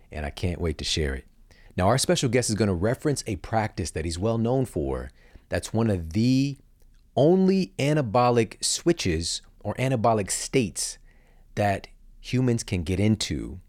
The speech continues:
while being in a waking state. And I'm saying that because during sleep, we're switching over into more of a heightened state of anabolism,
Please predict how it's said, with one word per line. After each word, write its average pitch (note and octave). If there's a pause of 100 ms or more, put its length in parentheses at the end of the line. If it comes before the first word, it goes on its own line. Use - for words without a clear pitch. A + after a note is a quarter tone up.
(200)
while G#2+
being G#2+
in G2
a G2
waking F2
state. -
And E2
I'm E2+
saying D3+
that C3+
because G#2+ (220)
during D3
sleep, F#3+ (540)
we're G#2
switching A#2
over G2
into E2+
more G2
of F2+
a E2
heightened F#2+ (100)
state F2
of -
anabolism, E2